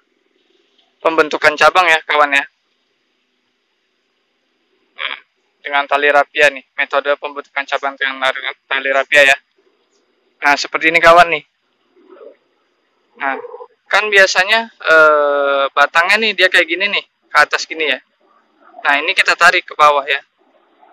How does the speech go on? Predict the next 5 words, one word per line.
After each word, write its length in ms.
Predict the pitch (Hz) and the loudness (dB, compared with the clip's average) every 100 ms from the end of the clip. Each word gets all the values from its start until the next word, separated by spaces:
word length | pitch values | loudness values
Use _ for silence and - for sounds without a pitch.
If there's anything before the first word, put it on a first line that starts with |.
| - _ | -20 _
Sampai 720 | - 165 156 160 - 202 214 214 | -4 4 4 4 4 6 6 6
membentuk, 880 | 190 170 165 170 - 208 220 220 214 | 4 2 -2 -4 0 4 4 2 -2
eh, 480 | - 160 156 156 156 | 0 4 6 6 4
lurus 400 | 160 190 208 | 4 2 2
ya. 80 | - | 2